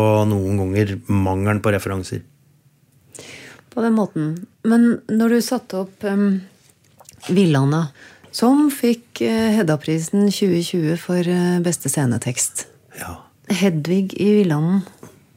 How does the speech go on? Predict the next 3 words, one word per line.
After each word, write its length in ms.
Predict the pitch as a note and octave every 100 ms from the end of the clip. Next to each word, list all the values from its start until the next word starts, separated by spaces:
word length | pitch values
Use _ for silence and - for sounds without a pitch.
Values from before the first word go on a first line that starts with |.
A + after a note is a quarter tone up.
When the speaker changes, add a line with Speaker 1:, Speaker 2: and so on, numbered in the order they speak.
| _
Speaker 2:
Villanna. 560 | F3+ F#3 F3 D3+ D#3 F#3+ - _ _ _ _ - _ _ -
Speaker 1:
Ja. 240 | F2+ A2 - - -
<laughs> 80 | B2+